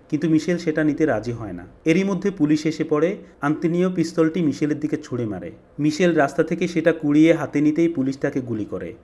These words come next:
আহত মিশেল খোঁড়াতে খোঁড়াতে পালিয়ে যেতে চায়।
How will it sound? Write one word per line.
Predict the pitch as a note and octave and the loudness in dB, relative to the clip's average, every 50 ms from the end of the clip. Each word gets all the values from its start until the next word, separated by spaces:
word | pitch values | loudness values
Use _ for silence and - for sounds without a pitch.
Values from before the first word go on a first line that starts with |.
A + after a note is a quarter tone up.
| _ _ _ _ _ - - _ | _ _ _ _ _ -20 -10 _
আহত | - C3+ D#3 D#3 D#3+ | -2 0 0 2 2
মিশেল | F3 E3 D#3+ D#3+ - F3 E3+ E3 | 4 2 4 2 2 0 0 -2
খোঁড়াতে | - - D3 D3 C#3+ D3 D#3+ | 0 2 2 2 2 2 -2
খোঁড়াতে | D#3 - D#3 D3+ D3+ D#3 D#3 | 0 2 2 2 2 2 0
পালিয়ে | D3+ C3 B2 C3 C3+ C3+ C3+ | 0 0 0 2 0 0 0
যেতে | C3+ C#3 A#2+ C#3 | -2 -2 -2 -4
চায়। | C3 - D3 C#3+ E3 F3 | -4 -2 -2 -2 -2 -4